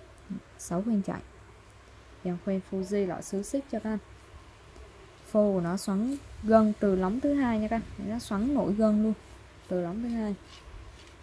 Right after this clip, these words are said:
Sáu mét mốt độ cứng hai nè. Khuyên Fuji xứ xích và cây này ngọn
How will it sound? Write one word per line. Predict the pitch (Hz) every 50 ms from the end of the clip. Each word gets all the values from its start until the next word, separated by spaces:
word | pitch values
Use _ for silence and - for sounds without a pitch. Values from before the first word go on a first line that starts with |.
| - - - - - - - - - - - - - - - - - - - - - - - - - - - - - - - - - - - - - - - - - - - - - - - - - - - - - - - - - - - - - - - - - - -
Sáu | 185 190
mét | 220 254 269 269 -
mốt | 233 233 262 285 -
độ | 208 151 - - -
cứng | - 185 208 254
hai | 277 254 226 214 208
nè. | 196 185 165 - - - 381 - - - - - - - - - - - - - - - - - - - - - - - - - - - - - - - - - - - - - - - - - - - - - - - - - - - - - - - - - - - - - - - - - - - - - - - - -
Khuyên | - 214 208 202 196 -
Fuji | 208 208 208 196 214 208 208
xứ | 196 - 196 202 226
xích | - - 320 311 - -
và | - 202 190 180 180 175 175 175 - -
cây | 220 214
này | 214 202 196 185 185 185 180 180 185 - - - - -
ngọn | 214 196 180 - 113